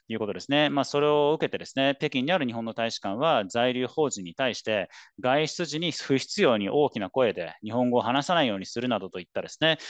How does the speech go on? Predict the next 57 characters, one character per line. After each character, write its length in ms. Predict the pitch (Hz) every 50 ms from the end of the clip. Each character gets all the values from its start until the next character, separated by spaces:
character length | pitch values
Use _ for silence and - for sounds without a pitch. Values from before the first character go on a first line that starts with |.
| - - _
慎 280 | - - - 143 151 139
重 220 | - - 147 147
な 100 | 185 196
行 220 | - - 139 131 127
動 120 | 165 151
を 20 |
呼 60 | 120 110
び 80 | 120
か 120 | - 165 147
け 80 | 143
て 80 | - 95
い 60 | 87
る 80 | 85 -
と。 180 | - 82 87 - - - - - _ -
ま 120 | 139 117
あ、 40 | -
大 240 | - 113 120 147 156
使 100 | - -
館 140 | 190 180
が 100 | 180 180 -
こ 200 | - - 151 151
の 60 | 185
よ 80 | 202 185
う 20 |
な 80 | 135 -
警 240 | - - 139 139
告 180 | 135 151 143 -
を 60 | 139
出 220 | 110 - 151 175 196
す 100 | - -
こ 140 | - 170
と 80 | 139 135
自 200 | 117 - 190 190
体 280 | - 151 113 98 87 -
異 120 | - 104
常 200 | 101 110 123 120
事 140 | 123 123 -
態 200 | - 113 98 87
じ 80 | 85 95
ゃ 60 | 92
な 80 | 90 92
い 40 |
か 100 | - 101
な 100 | 123 143
と 80 | - -
い 40 | 113
う 20 |
ふ 20 | 113
う 40 |
に 60 | 110 95
私 280 | 90 - 98 - -
は 60 | 110
思 80 | 98 95
っ 40 | -
て 80 | -
ま 80 | 85 87
す。 140 | - -